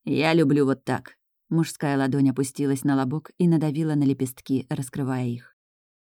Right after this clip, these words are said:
Девушка выгнулась на кожаном сиденье, всхлипнула, потянулась к нему. "Ты такой развратный, я к этому никогда не привыкну". Юркие пальчики принялись расстёгивать ширинку на брюках.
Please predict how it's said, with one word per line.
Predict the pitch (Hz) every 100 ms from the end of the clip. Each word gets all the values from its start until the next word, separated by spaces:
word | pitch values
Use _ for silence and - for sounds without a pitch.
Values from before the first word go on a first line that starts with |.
| _ -
Девушка | 147 175 170 185
выгнулась | 165 143 131 127 135
на | 139
кожаном | 139 135 135
сиденье, | 131 135 139 131 147 -
всхлипнула, | - 165 165 - 131 123 - -
потянулась | 160 160 143 127 127
к | -
нему. | 135 127 127 _ _ _ _ _ _ -
"Ты | 220
такой | - 226 - 247
развратный, | 180 175 226 254 160 147 -
я | 202 208
к | 202
этому | 202 190
никогда | 190 190 180 160
не | 143
привыкну". | 147 147 143 151 147 _ _ _ _ _ _
Юркие | 160 156 190 - 185
пальчики | 196 196 - -
принялись | 185 175 170 156 151
расстёгивать | 147 131 151 135 135
ширинку | - 139 135 127
на | 139
брюках. | 123 131 135 -